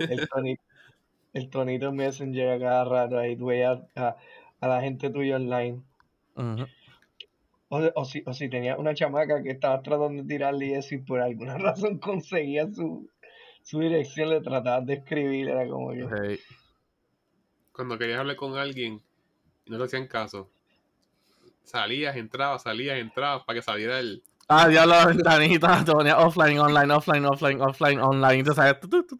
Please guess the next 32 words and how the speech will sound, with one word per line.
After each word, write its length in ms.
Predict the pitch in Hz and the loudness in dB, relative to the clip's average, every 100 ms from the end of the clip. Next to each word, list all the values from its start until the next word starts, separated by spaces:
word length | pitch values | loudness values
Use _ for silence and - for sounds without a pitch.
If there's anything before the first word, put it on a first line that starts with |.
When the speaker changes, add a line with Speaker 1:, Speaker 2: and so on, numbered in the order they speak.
| 381 | -2
Speaker 2:
tu, 120 | 339 | 0
tu, 0 | |
tu, 380 | 403 381 339 381 | 0 0 0 0
tu, 120 | 349 | -2
tu, 120 | 359 | -4
tu. 180 | 370 381 - _ _ _ _ | -4 -8 -8 _ _ _ _
Speaker 3:
Sí. 380 | - - 403 - 392 480 - 494 - 523 453 | -16 -8 -6 -2 -2 0 0 -2 -4 -2 0
Speaker 2:
Attention 480 | 120 131 139 135 139 | 2 4 2 4 0
seeking 320 | - 139 135 127 | 2 0 0 4
horse. 500 | 131 139 135 - - _ _ _ - 880 831 _ 427 - - - - _ 277 269 - - - _ _ _ - - - - - - - - _ - _ - _ 392 349 - | 6 6 2 -6 -16 _ _ _ -14 -14 -18 _ -8 -6 -10 -10 -14 _ -10 -10 -8 -10 -10 _ _ _ -16 -16 -16 -18 -18 -20 -20 -20 _ -20 _ -20 _ _ -20 -20
Speaker 3:
Tú 120 | 214 | -18
sabes, 500 | 175 139 123 120 123 | -16 -14 -12 -12 -14
hay 120 | 123 110 | -16 -10
que 120 | 135 | -10
hacerlo, 480 | 127 113 110 110 107 | -8 -10 -10 -8 -4
Speaker 2:
Ya. 240 | 98 95 | -4 -4
Speaker 3:
you 80 | 120 | -6
know. 200 | 104 101 _ _ _ _ _ | -10 -14 _ _ _ _ _
Speaker 2:
Y 80 | 139 | 2
después 320 | 139 127 175 | 4 4 2
tenía 200 | 190 180 175 | 4 4 4
esa 240 | 170 170 | 6 6
gente, 420 | 165 165 143 123 | 6 2 2 2
yo 100 | 117 | 2
me 60 | 120 | 0
acuerdo 240 | 131 139 117 | -2 -2 0
también 260 | 110 113 | -2 -2
después 220 | 127 135 | -2 -4
tenía 180 | - 131 | -6 -6
esa 200 | 110 120 | -6 -4
gente 480 | 123 117 98 95 123 - _ _ _ _ _ _ _ _ | -2 -4 -4 -8 -8 -14 _ _ _ _ _ _ _ _
que 800 | - 123 123 120 120 120 110 - | 2 4 6 6 6 4 2 -4